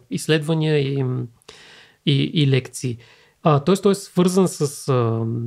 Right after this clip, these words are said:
така да кажем, а, живия свят на,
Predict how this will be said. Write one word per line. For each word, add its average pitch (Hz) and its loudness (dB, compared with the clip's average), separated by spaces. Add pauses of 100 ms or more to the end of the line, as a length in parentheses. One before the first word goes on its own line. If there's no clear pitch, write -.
(520)
така - 0
да 139 0
кажем, 123 -2 (640)
а, 202 4
живия 175 4
свят 147 0
на, 139 2